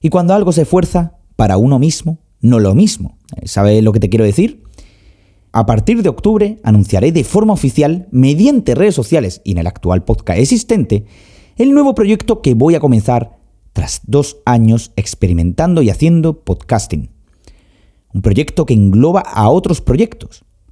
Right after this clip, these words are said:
y que esos proyectos tienen que ver con el audio y que derivan del mismo podcast. R Sostenido, tras dos años,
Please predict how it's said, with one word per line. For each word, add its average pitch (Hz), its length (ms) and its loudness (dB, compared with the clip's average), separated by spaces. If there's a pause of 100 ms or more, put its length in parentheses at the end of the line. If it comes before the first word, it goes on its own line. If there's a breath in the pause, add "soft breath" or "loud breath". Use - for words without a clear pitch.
(180)
y 233 120 0
que 285 100 -2
esos 269 240 0
proyectos 165 640 -4 (160)
tienen 87 300 -2
que 92 120 -2
ver 139 220 0
con 135 160 0
el 151 80 0
audio 147 320 -4 (580)
y 269 120 2
que 262 140 0
derivan 175 440 2
del 98 220 2
mismo 151 440 2
podcast. - 540 -6 (720)
R 196 240 0
Sostenido, 185 640 0 (460)
tras 123 240 -2
dos 170 180 2
años, 139 500 0